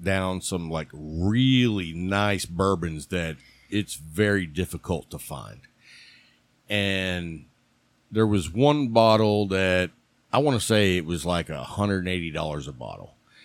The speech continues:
And there's a guy that at the Leaf, his name's Alan, and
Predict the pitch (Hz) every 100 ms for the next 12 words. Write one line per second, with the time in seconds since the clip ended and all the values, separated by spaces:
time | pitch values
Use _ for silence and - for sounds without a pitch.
0 | - _ _ _ - 98 95 95 92 90
1 | 87 80 69 _ _ - 113 90 85 98
2 | 98 98 98 87 78 78 90 90 - 104
3 | 80 98 92 76 82 69 64 82 - _
4 | _ _ 87 87 85 85 82